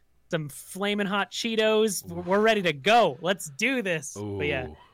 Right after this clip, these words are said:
Speaker 1: um,
Speaker 2: that sounds good.
Speaker 1: I, and yeah, if you, uh, the Discord is now up officially.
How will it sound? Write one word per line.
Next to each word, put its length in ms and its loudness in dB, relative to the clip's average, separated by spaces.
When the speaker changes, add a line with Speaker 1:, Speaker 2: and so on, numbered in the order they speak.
Speaker 1:
um, 320 -4
Speaker 2:
that 80 -10
sounds 260 -16
good. 240 -16
Speaker 1:
I, 220 -4
and 160 0
yeah, 220 2
if 200 0
you, 160 -2
uh, 200 0
the 120 -2
Discord 480 2
is 80 -2
now 180 0
up 200 0
officially. 680 -2